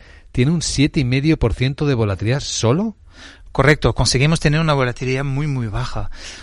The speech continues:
Speaker 2: O sea, de, eh, en mercados emergentes no siempre es sinónimo de volatilidades altas.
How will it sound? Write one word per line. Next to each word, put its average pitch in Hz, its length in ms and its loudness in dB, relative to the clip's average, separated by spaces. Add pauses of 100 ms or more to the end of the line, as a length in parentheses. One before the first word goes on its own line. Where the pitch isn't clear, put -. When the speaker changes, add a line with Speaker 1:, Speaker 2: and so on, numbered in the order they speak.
Speaker 2:
O - 40 -12
sea, 120 180 2
de, 120 200 0
eh, 156 480 -10
en 143 100 -4
mercados 156 380 2
emergentes 165 680 2
no 143 300 2
siempre 165 800 2
es 127 80 0
sinónimo 143 600 4
de 127 220 4
volatilidades 117 720 0
altas. 113 400 0